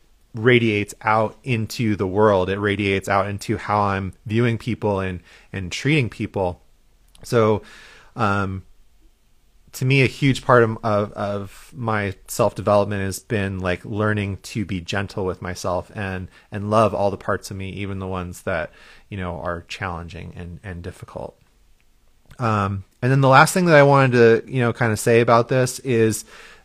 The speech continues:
um, the somatic work that I've done, I feel like is p-, one of the biggest keys to, um, to my self-development work, and it continues to pay dividends. Um,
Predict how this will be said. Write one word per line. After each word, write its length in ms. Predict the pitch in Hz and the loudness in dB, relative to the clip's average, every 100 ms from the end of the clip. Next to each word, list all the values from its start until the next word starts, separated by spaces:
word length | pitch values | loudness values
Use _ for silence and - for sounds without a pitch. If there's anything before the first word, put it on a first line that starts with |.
| - | -2
um, 500 | 110 107 104 101 95 | 0 0 -4 -8 -4
the 340 | 120 110 107 | 0 0 0
somatic 880 | - - 127 110 104 117 123 127 - | -2 -2 0 4 6 6 6 2 0
work 600 | 143 147 147 - - - _ _ - - | 2 2 -2 -14 -20 -20 _ _ -20 -10
that 320 | 123 127 127 127 | 4 6 6 4
I've 220 | 127 123 | 0 2
done, 380 | 135 135 143 139 | 2 4 2 -2
I 180 | 113 | -4
feel 320 | 113 - 120 113 | -6 0 4 6
like 280 | 107 101 | 4 2
is 140 | 107 110 | -4 -8
p-, 160 | _ - - - | _ -20 -20 -12
one 360 | 113 117 131 139 | -4 2 2 2
of 240 | 117 104 | 0 -2
the 80 | 101 | -6
biggest 500 | 92 113 104 101 - | -2 0 0 -2 -6
keys 640 | - 113 104 131 139 - _ _ _ _ - | -8 -4 -2 -2 -4 -10 _ _ _ _ -12
to, 640 | - 127 113 110 104 104 107 | -4 0 2 4 2 0 -2
um, 500 | 104 95 90 90 - _ _ _ | -2 -2 -4 -8 -12 _ _ _
to 140 | - 120 | -4 -2
my 120 | 107 | 0
self-development 680 | - 101 98 98 95 95 95 | -2 -4 -2 0 0 -2 -4
work, 200 | 95 - | -4 -4
and 100 | 104 | -10
it 120 | 101 | -8
continues 840 | 123 107 - 131 131 117 101 95 | -10 -10 -10 -2 0 0 -2 -6
to 600 | - - 113 101 98 95 - - - | -10 -6 -2 -2 -2 -6 -10 -20 -18
pay 260 | - 123 110 | -2 0 2
dividends. 720 | 101 98 92 90 98 107 - _ _ _ _ _ | 0 -2 -2 -4 -10 -14 -18 _ _ _ _ _
Um, 560 | 113 104 98 95 92 | -4 -2 0 -2 -4